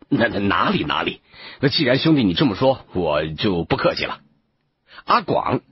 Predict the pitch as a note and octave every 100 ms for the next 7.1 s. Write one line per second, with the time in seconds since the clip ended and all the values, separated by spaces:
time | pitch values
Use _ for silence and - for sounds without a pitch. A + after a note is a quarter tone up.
0 | _ - - D#3+ B2+ E2 F#2+ A#2 F2+ -
1 | G2 E2 C#2+ G#2 F2+ - C3+ D#2 - E2+
2 | E2 D#2 - G2+ D2+ B1+ - _ _ _
3 | _ _ - - - - - C4+ A#3 D#3+
4 | G#3 A3 F3+ B2+ E3 A2 G#2 D#3+ D3 A2+
5 | G2+ C3+ G2+ G2 C3+ - C#3+ C#3+ - -
6 | - _ - - - A#2+ B2 G2+ A#2 F#2
7 | A2+